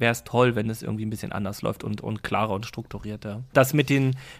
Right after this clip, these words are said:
mit diesen Endproben, das war so ein ganz großes Anliegen von mir, was ich auch, äh, umgesetzt hab, dass eben der, die Kollegin, ähm, am Abend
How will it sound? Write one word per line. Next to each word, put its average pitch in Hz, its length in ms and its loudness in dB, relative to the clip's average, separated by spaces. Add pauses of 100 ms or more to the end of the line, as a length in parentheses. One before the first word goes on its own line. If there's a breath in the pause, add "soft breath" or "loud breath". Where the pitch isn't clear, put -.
mit 131 80 -2
diesen 135 180 0
Endproben, 165 800 6
das 131 220 0
war 131 100 6
so 123 80 2
ein 123 60 2
ganz 131 280 4
großes 131 460 0
Anliegen 139 540 2
von 123 180 0
mir, 156 400 8
was 135 160 0
ich 131 160 -6
auch, 117 480 -2
äh, - 60 -6 (380)
umgesetzt 151 680 0
hab, 135 300 2 (880 soft breath)
dass 127 240 2
eben 120 400 4 (720)
der, 131 220 6
die 131 340 2
Kollegin, 131 880 4 (140)
ähm, 110 260 0
am 113 200 -2
Abend 123 640 2